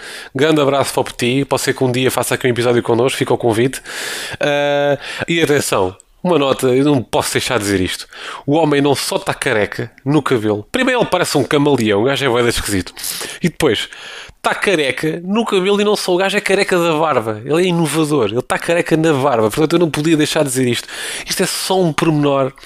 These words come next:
para verem como eu estava super aborrecidíssimo no jogo e dediquei mais tempo a analisar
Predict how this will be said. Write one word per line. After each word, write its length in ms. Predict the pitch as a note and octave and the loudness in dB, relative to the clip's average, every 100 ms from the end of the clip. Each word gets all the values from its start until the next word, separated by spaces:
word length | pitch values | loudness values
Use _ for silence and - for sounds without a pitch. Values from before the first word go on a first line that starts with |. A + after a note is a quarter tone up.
| - - | -14 -8
para 140 | - D3+ | -4 -2
verem 260 | C#3 D3+ | 0 0
como 180 | C3+ D#3 | 0 0
eu 20 | |
estava 320 | C#3+ - D3+ | 0 0 0
super 580 | C#3 - - F#3+ D#3 D3 | 0 -4 -4 -2 -2 0
aborrecidíssimo 800 | C#3 B2+ A#2 - A#2+ A#2+ - B2+ | 0 0 -4 -4 -4 -2 -2 0
no 100 | A#2 | 2
jogo 380 | G#2 A2+ A#2 - - - - - - | 2 0 0 -2 -10 -10 -10 -10 -2
e 80 | C#3+ | -2
dediquei 460 | B2 C#3 B2+ C3+ | 0 0 2 2
mais 200 | C3 A2+ | 2 0
tempo 360 | - A#2+ A2+ - - - - | 0 -2 -2 -8 -14 -14 -8
a 100 | C3 | -4
analisar 600 | B2+ B2+ A#2+ A2+ A#2 A2+ | 0 2 0 2 0 0